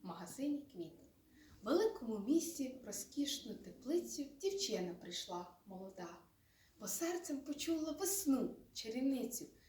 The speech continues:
шуміла весняна вода. Ледве струмки задзвеніли співочі, пташки заспівали дрібні.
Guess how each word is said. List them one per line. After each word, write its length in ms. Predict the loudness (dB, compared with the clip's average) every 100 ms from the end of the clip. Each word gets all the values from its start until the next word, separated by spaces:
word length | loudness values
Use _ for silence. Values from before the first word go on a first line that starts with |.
| -18
шуміла 680 | -10 2 4 4 2 -2 -10
весняна 500 | -10 -4 0 0 0
вода. 340 | -2 -4 -8 -10 -20 _ _ _ _ _
Ледве 240 | -2 0 0
струмки 720 | -2 -2 -6 -6 -4 -4 -4 -10
задзвеніли 560 | -16 -14 -6 -4 -4 -6
співочі, 800 | -10 -10 -6 -6 -6 -8 -12 -16 -20 -6
пташки 680 | -4 -4 -10 -6 -4 -4 -8 -16
заспівали 640 | -14 -14 -12 -8 -8 -8 -12
дрібні. 420 | -12 -10 -8 -10